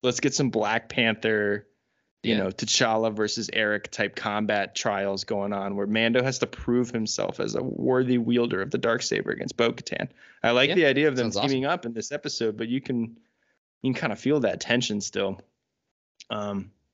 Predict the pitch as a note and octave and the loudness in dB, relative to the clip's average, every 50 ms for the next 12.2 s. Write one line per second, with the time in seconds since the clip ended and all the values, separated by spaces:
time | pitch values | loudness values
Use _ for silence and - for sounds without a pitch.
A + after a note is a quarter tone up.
0 | _ _ _ _ _ _ _ _ _ _ _ _ _ _ _ _ _ _ _ - | _ _ _ _ _ _ _ _ _ _ _ _ _ _ _ _ _ _ _ -4
1 | - - - - - - - - D#3 D3 C3+ A#2+ - - - - - - - - | -2 -2 0 0 -2 0 0 0 0 0 -2 -4 -4 -4 -4 -4 -4 -6 -10 -10
2 | - A#2 - - - - - C#3+ D3 C#3+ - - - - - - - - - - | -10 -10 -8 -2 0 0 0 0 -2 -6 -6 -6 -6 -6 -6 -8 -8 -6 -6 -6
3 | C#3 - _ _ - - - - - - - - - C3+ - - B2+ C3 B2+ A2 | -8 -12 _ _ -14 -10 -8 -6 -4 -4 -4 -4 -4 -4 0 2 2 4 4 4
4 | A#2 B2+ C3+ A#2+ A#2+ A#2+ A2 A2+ - G#2+ G#2+ - - - C3 - - - - - | 4 2 2 2 0 -2 -2 -2 -4 -6 -8 -6 -2 -2 -2 -2 -4 -10 -20 -12
5 | - - B2+ B2 - - - - - - - - - - - - - - G1+ G1+ | -4 -2 -2 -2 -2 -6 -6 -6 -6 -4 -4 -4 -6 -6 -4 -4 -4 -4 -4 -4
6 | - - - - - - C#3+ D3 - - - _ _ _ - - - B2+ B2+ - | -4 -4 -4 -4 -6 -6 -6 -6 -8 -8 -10 _ _ _ -2 0 0 2 0 0
7 | - - - - - - - - - - - - - - - - _ _ _ - | -2 -4 -4 -6 -8 -6 -6 -6 -6 -6 -6 -6 -8 -8 -8 -10 _ _ _ -6
8 | - - - - G#2 G2 F2 E2+ E2 - _ _ _ _ _ _ _ - A2 A2+ | -4 -2 0 0 0 0 0 -2 -6 -12 _ _ _ _ _ _ _ 0 2 4
9 | A2+ A2+ A2+ C3+ D#3+ E3 D3+ D#3 C#3+ B2+ A#2+ A#2+ A2+ - A#2 - - A2 A2 A2+ | 4 4 6 6 6 6 6 6 4 4 4 2 0 -2 -4 -4 -2 -2 0 0
10 | A#2 A#2+ A#2 A#2 B2 - - C3 B2 A#2 G#2+ A#2 A2 G#2+ G#2 G#2+ G#2+ G#2+ - A#2 | 0 0 0 -2 -4 -2 -2 -2 -2 0 -2 -2 -2 0 -2 -2 -2 -2 -4 -4
11 | A#2 A#2 A2 G#2+ G#2+ G#2+ G2+ G2+ - A2+ G#2+ G#2+ G#2 G#2 G#2 - A#2 G#2+ G2 A#2+ | -4 -2 -2 0 0 -2 -2 -2 0 0 0 2 0 -2 -2 -2 -2 -2 0 0
12 | A#2+ B2 A#2+ A#2+ | -2 -2 -2 -4